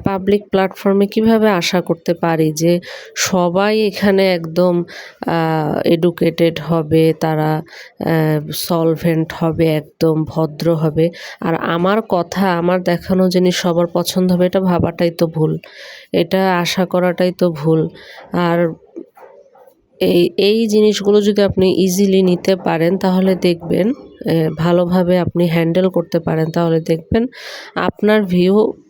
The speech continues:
আ, ধীরে ধীরে বাড়বে, কমবে না কখনো। আহ, আর যারা ফ্যামিলি ভ্লগ করে, আমি দেখেছি যারা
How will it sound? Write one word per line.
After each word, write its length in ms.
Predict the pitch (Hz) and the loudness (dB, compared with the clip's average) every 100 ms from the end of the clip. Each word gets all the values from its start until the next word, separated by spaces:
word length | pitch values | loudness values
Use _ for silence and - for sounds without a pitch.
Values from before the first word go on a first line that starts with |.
| - | -8
আ, 180 | 185 170 | -4 -4
ধীরে 280 | 147 175 175 | 0 2 4
ধীরে 200 | 180 175 | 4 2
বাড়বে, 420 | 165 156 147 156 | 0 -2 -2 -6
কমবে 420 | - 190 175 165 | -2 0 2 0
না 120 | 147 139 | -2 -2
কখনো। 400 | 151 - 160 151 | -6 -4 -6 -4
আহ, 1000 | 160 - - - - 175 180 170 165 165 | -10 -18 -20 -20 -6 0 0 2 0 -2
আর 220 | - 170 165 | 0 0 0
যারা 480 | 175 180 190 202 202 | 0 0 2 2 0
ফ্যামিলি 560 | - 190 170 190 202 | 0 0 2 4 2
ভ্লগ 480 | 190 170 165 165 165 - | 0 -6 -2 -2 -2 -4
করে, 320 | 165 160 170 | -2 0 0
আমি 200 | 180 165 | 2 0
দেখেছি 540 | 160 160 - 170 - 160 | 0 -2 -2 -4 -2 0
যারা 400 | 160 151 156 | 0 0 -2